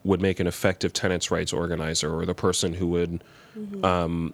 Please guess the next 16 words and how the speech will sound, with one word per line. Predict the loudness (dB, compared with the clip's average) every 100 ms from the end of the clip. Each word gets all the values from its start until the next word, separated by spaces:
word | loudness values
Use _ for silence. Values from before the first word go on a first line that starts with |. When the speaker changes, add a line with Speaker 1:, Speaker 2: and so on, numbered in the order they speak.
| 0
Speaker 1:
who | 2 2
you, | 2
who | 2 2
you | 4
would | 2
want | 4 2 2
running | 0 0
a |
free | -2 0 -2
food | 2 0 0
program | 0 0 2 0 0
or | 0 0
a |
healthcare | 0 -2 -2 -2 -2
clinic, | -4 -4 -4 -4
right? | -2 -2 -2